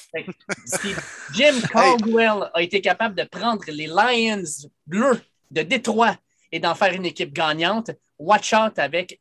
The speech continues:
Speaker 1: les Jaguars de Jacksonville.
Speaker 3: Ben, il y a certainement des qualités. S'il a pu faire ça, il y a des qualités. Mais, hey, tabarouette, Marty, il connaît l'histoire de ces lions bleus, hein, ce Dave-là.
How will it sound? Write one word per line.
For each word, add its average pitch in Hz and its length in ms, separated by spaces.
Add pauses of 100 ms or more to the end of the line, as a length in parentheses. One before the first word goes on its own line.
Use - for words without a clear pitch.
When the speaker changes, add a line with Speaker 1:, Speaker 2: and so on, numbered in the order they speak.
Speaker 1:
les 151 360
Jaguars 165 460
de 123 100
Jacksonville. 131 640 (320)
Speaker 3:
Ben, 123 80
il 131 60
y - 20
a 123 60
certainement 165 520
des 160 120
qualités. 147 540
S'il 151 260
a 147 60
pu 175 140
faire 156 240
ça, 175 380
il 143 160
y 156 80
a 180 60
des 165 120
qualités. 147 560 (520)
Mais, 131 160
hey, 135 300
tabarouette, 147 520
Marty, 165 400
il 139 80
connaît 151 300
l'histoire 196 400
de 170 80
ces 160 240
lions 151 340
bleus, 165 400
hein, 240 60
ce - 180
Dave-là. 170 560